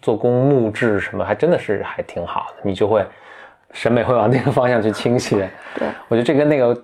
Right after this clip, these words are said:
Speaker 1: 工作有点儿，你刚才说的情况有点像。
Speaker 2: 对，就是，
Speaker 1: 嗯。
Speaker 2: 就是你还没见到最好的。
Speaker 1: 嗯。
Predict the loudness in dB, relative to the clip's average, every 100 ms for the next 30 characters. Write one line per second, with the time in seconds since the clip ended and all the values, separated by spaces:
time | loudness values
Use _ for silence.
0 | -2 2 4 4 4 4 0 -6 -12 -2
1 | 2 2 0 0 0 2 2 0 -2 -4
2 | -6 _ -4 0 0 -4 -8 -2 0 2
3 | 2 4 2 0 -8 -20 -20 -20 _ -18
4 | -18 -4 0 4 4 2 2 0 2 2
5 | 0 0 0 2 2 2 0 0 -8 -8
6 | -12 -16 _ _ 0 0 -2